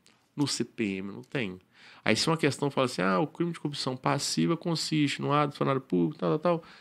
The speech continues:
Receber, aceitar ou solicitar. Errado. O C P M não tem solicitar, beleza? Tem aí um entendimento doutrinário que a solicitação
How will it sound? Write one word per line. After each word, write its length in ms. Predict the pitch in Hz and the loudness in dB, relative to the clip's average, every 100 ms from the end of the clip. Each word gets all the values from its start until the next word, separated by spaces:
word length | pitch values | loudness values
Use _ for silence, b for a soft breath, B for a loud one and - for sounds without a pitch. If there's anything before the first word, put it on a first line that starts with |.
| B B B _ _ _ _ _ _ _ _ _ _ - | B B B _ _ _ _ _ _ _ _ _ _ 0
Receber, 720 | 147 147 160 123 110 156 156 | 2 4 2 2 4 6 6
aceitar 500 | 147 - 135 - 143 | 2 0 0 2 2
ou 140 | 160 | 2
solicitar. 800 | 156 160 156 - 143 - 117 98 - _ _ _ _ _ _ _ - | 0 -2 -2 -4 -8 -4 -4 -4 -10 _ _ _ _ _ _ _ -8
Errado. 540 | 90 87 120 104 117 | -6 -4 -6 -4 -8
O 100 | - | -12
C 160 | - 107 | -4 -4
P 160 | - 98 | 0 0
M 140 | 104 | 2
não 220 | 104 131 | 2 0
tem 220 | 170 - | 0 -2
solicitar, 760 | 143 - 160 147 - - 101 104 - - | -2 0 -2 -2 -6 -4 -4 -4 -12 -12
beleza? 560 | 87 85 90 143 147 131 B B B B B - | -6 2 4 4 2 -6 B B B B B 0
Tem 200 | 240 226 | 4 6
aí 120 | 156 | 4
um 100 | 131 | 2
entendimento 680 | 110 101 - 104 95 92 - | 2 0 -2 0 2 0 2
doutrinário 720 | 92 92 185 196 131 135 160 156 B B B _ _ _ _ _ _ _ - - | 2 4 2 4 4 4 2 -4 B B B _ _ _ _ _ _ _ -20 -2
que 80 | 120 | 0
a 60 | |
solicitação 1000 | 117 143 143 - - 107 - 98 95 85 | 2 2 2 2 4 4 2 0 0 -4